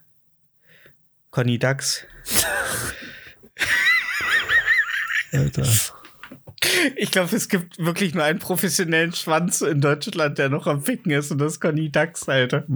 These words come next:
Speaker 2: Ist der noch am Ficken?
Speaker 1: Ja, der ist selbst hier bei, äh, d-, äh, die Bilder von der, von dieser deutschen Milf, dieser Dirty Tina,
Speaker 2: Nee.
Speaker 1: die ich dir letzte Woche geschickt habe.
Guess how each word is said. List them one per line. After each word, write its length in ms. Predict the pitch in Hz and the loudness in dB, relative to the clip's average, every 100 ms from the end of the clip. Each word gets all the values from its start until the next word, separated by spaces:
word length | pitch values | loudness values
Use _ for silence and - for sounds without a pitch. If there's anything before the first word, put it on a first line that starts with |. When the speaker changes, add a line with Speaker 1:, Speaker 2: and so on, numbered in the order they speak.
| 135 | 2
Speaker 2:
Ist 180 | 113 180 | 2 2
der 60 | |
noch 140 | 247 311 | 2 0
am 120 | 302 | -2
Ficken? 380 | - 302 294 - - - _ _ _ _ _ | -2 0 -2 -2 -10 -20 _ _ _ _ _
Speaker 1:
Ja, 160 | 180 294 494 539 539 508 - | -6 -2 0 2 4 2 0
der 80 | |
ist 140 | 226 226 | -4 0
selbst 260 | 240 - | 0 0
hier 180 | - 247 | 0 0
bei, 260 | 226 240 233 | 2 2 2
äh, 360 | 214 226 220 | 2 2 2
d-, 600 | 190 190 180 196 185 185 190 | 0 0 0 0 -2 0 0
äh, 40 | |
die 140 | 170 | 2
Bilder 460 | 165 233 262 185 147 | 0 0 2 2 2
von 140 | 185 | 0
der, 340 | 165 156 160 175 | 2 4 2 0
von 140 | 170 | -4
dieser 200 | 156 180 | -2 -2
deutschen 380 | 151 175 185 165 | 2 0 0 -2
Milf, 360 | 170 208 160 - | 2 2 0 -4
dieser 380 | 165 143 143 139 | -2 0 2 2
Dirty 460 | 147 175 175 165 | 0 0 0 -4
Tina, 400 | - 220 196 113 | 0 2 4 4
Speaker 2:
Nee. 320 | 113 110 101 90 | 4 4 4 4
Speaker 1:
die 60 | |
ich 100 | 139 | 2
dir 120 | 139 156 | 2 2
letzte 400 | 151 143 156 143 | 2 2 0 0
Woche 300 | 156 151 139 | 2 2 2
geschickt 580 | 135 135 - 160 139 | 0 0 0 0 0
habe. 300 | 151 131 120 | 2 2 2